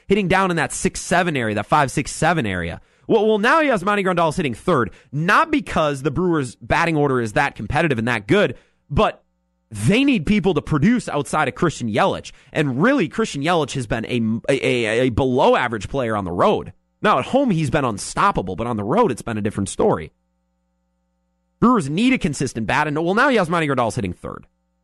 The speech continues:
So that goes to show you, and that tells you exactly what has happened with this Brewers offense. And that's why I don't want to see, "Well, Yasmani Grandal, can he play first base?" Why? So Manny Pena can get in the bat, can, he can play every day,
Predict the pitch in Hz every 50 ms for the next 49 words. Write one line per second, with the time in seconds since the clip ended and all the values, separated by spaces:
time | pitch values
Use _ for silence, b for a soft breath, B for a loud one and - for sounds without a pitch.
0 | _ _ _ _ _ - - 190 208 202 196 220 190 - - 170 - - 170 156
1 | 147 139 135 131 151 160 - - 160 165 170 143 143 135 131 113 143 143 135 -
2 | 131 120 127 160 147 127 - 117 107 101 - 101 92 90 - 82 78 - - 90
3 | 85 78 80 - 65 67 73 - - - - - _ _ _ _ _ _ _ _
4 | _ _ _ _ _ _ _ _ _ _ _ _ - - 175 262 285 - 285 294
5 | 269 262 262 240 240 214 196 - 214 180 135 123 131 123 139 156 220 262 302 311
6 | 220 247 208 202 226 285 294 - 226 220 262 226 294 285 262 - 269 269 - -
7 | 196 247 277 320 349 - - - _ - - - - - 294 214 139 107 - _
8 | _ _ _ _ _ _ _ _ _ _ _ _ _ _ _ _ _ _ _ _
9 | _ _ _ _ _ _ _ _ _ _ _ _ - - 240 247 220 170 190 233
10 | 254 277 277 - 247 247 233 262 262 254 254 240 247 247 247 247 220 - - 233
11 | 214 196 240 220 247 214 226 247 254 254 254 247 262 240 262 262 269 269